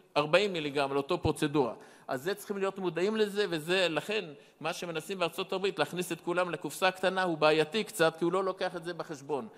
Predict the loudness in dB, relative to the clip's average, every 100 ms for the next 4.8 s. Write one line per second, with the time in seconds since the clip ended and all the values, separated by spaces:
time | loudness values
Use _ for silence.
0 | -20 -20 _ -2 0 0 0 2 4 2
1 | 0 2 4 4 2 -2 -4 -4 -4 -4
2 | -4 -2 -2 -2 -2 -2 0 2 2 2
3 | 2 2 -2 -8 -8 -4 -2 0 0 -2
4 | -8 -10 -16 -20 _ -10 -2